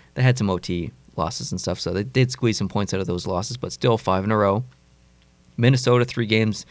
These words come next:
in a row that they've lost, and Chicago, uh, three losses in a row as well. So I think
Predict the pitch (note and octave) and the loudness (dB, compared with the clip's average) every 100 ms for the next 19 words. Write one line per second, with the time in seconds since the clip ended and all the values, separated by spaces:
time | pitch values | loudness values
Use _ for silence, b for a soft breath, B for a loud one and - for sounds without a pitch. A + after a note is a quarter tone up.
0 | B B B B G#2 G2+ F#2+ F#2+ F#2 F#2+ | B B B B 0 4 4 4 0 0
1 | F#2 F2+ F2 F#2+ - G#2 G2+ - G2+ G#2 | 0 0 0 0 -4 -4 -4 2 2 4
2 | G2 F#2 - - F2 - G#2 F#2 F2+ - | 2 0 -8 -8 -6 -4 -4 -2 -4 -4
3 | G2 F2 F2+ E2+ - F#2 G#2+ D#2 - b | -4 -2 -4 -4 -2 4 4 4 -6 b
4 | b b b b - G2+ E2+ F2 E2+ E2+ | b b b b -6 -2 2 2 0 -2
5 | - _ _ - _ _ _ _ _ _ | -8 _ _ -20 _ _ _ _ _ _
6 | - - - - _ C3 - D3+ E3 - | -20 -20 -20 -20 _ -10 -4 -2 -4 -6
7 | - | -18